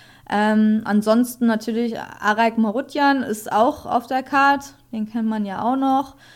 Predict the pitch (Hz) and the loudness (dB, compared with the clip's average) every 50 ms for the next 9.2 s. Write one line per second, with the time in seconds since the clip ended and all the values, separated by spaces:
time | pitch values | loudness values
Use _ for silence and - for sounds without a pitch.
0 | - - - _ _ _ _ - 202 208 208 - - - - 180 190 202 233 233 | -20 -20 -20 _ _ _ _ -6 -6 -6 -6 -8 -12 -8 -4 0 0 0 0 0
1 | 233 233 233 226 226 226 240 233 233 240 233 - - - 208 - - - 208 196 | -4 -6 -4 -2 0 0 0 0 -2 -4 -8 -12 -16 -16 -16 -16 -12 -10 -8 -6
2 | 202 202 208 208 202 - - - - 196 196 202 220 214 - 208 185 - 202 214 | -6 -6 -6 -8 -8 -10 -14 -12 -8 -8 -8 -6 -8 -6 -6 -4 -2 -2 -2 -2
3 | 220 226 214 214 214 220 214 208 220 220 220 214 208 214 - - - - 214 226 | -4 -4 -2 -2 -2 -2 -2 -2 0 0 0 -2 -2 -6 -12 -14 -10 -6 -4 -4
4 | 240 247 226 233 226 226 220 226 226 233 220 220 220 214 214 214 196 220 220 - | -4 -2 -2 -2 -2 -2 -4 -4 -4 -4 -4 -4 -4 -4 -6 -6 -6 -8 -10 -10
5 | - - - - - - _ _ _ - 165 190 208 214 214 214 226 214 202 202 | -14 -20 -20 -20 -20 -20 _ _ _ -4 0 2 2 2 2 0 -2 -4 -4 -4
6 | 190 202 - 202 - - 214 214 - 196 196 196 196 208 208 190 190 196 190 - | -6 -8 -8 -8 -8 -6 -6 -6 -6 -8 -8 -8 -8 -8 -8 -8 -10 -8 -8 -6
7 | 208 220 214 214 - - 196 - 208 214 214 - 196 190 196 196 202 202 214 233 | -8 -8 -8 -10 -14 -12 -8 -8 -8 -8 -8 -12 -12 -10 -8 -8 -6 -4 -2 0
8 | 233 233 233 240 233 - - - _ - 208 208 196 226 277 277 - - 254 247 | 2 2 0 0 -2 -8 -14 -16 _ -6 -2 2 2 2 2 2 0 2 2 2
9 | 247 247 - | 2 -2 -8